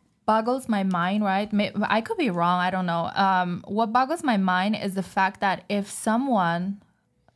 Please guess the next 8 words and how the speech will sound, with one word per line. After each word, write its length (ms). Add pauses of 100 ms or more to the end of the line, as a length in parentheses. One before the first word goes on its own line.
invested, 800 (380)
like, 340
almost 360
a 80
year 300
of, 220
like, 200
s-, 260